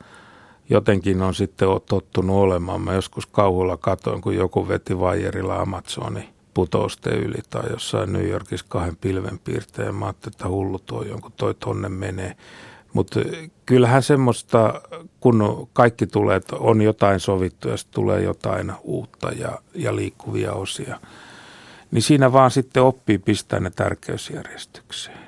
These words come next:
Ja, ja huomaa, että päivän aikana ehtii vähän useammankin asian tekemään. Eihän tää niinku perheelle poliitikon homma, minun tai kenenkään muunkaan, niin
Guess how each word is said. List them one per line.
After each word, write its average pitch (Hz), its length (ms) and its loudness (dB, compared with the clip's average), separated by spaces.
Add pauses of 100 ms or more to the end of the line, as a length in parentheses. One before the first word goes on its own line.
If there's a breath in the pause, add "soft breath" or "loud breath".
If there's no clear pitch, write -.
(180 loud breath)
Ja, 110 300 0
ja 104 260 -2 (100)
huomaa, 101 380 4
että - 200 -8
päivän 95 420 0
aikana 95 440 -2
ehtii 92 340 -6
vähän 92 220 -2
useammankin 101 680 -4
asian - 380 -8 (180)
tekemään. - 600 -4 (600 soft breath)
Eihän 110 240 2
tää 117 140 6
niinku 113 220 2
perheelle 104 680 2 (560 loud breath)
poliitikon 98 720 2 (160)
homma, 92 480 2 (240 loud breath)
minun 95 340 0
tai 104 240 2
kenenkään 104 500 0
muunkaan, 101 600 0
niin - 160 -12